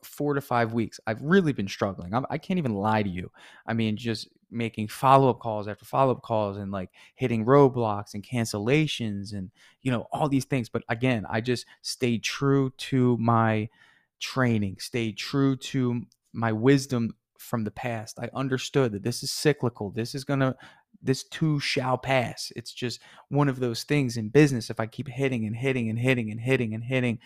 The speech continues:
something will break through. And even with the time ticking, I only had,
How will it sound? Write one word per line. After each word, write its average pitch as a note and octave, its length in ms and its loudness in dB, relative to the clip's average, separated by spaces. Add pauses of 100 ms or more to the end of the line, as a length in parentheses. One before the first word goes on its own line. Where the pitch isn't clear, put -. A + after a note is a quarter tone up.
(200)
something B2+ 520 -2
will A2+ 200 4
break G#2+ 340 -4
through. C#3+ 340 4 (380)
And A#2 160 -4
even B2+ 420 0
with A2+ 300 -2
the A2+ 100 -8
time B2 360 0
ticking, C3 400 -2
I A2 80 -2
only C3 200 -2
had, B2+ 380 0